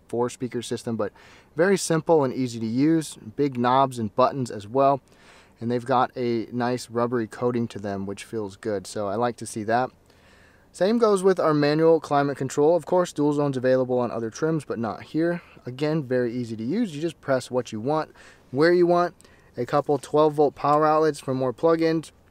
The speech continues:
And then one complaint is the little storage bin back there.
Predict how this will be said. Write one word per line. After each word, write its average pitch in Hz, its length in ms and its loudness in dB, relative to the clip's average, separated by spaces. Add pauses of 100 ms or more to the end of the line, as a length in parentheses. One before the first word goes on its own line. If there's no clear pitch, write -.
(540)
And 139 80 -8
then 156 120 0
one 208 160 2
complaint 170 560 2
is 147 380 4
the 147 120 -2
little 143 300 2
storage 143 580 0
bin 131 440 0
back 117 360 0
there. 143 460 0